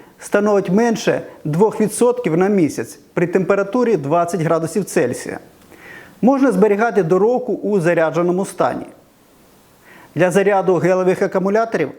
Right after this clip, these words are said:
потрібно використовувати спеціальні зарядні пристрої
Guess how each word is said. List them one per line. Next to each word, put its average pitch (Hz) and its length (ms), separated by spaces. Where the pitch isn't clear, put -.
потрібно 185 440
використовувати 185 880
спеціальні 185 600
зарядні 180 420
пристрої - 640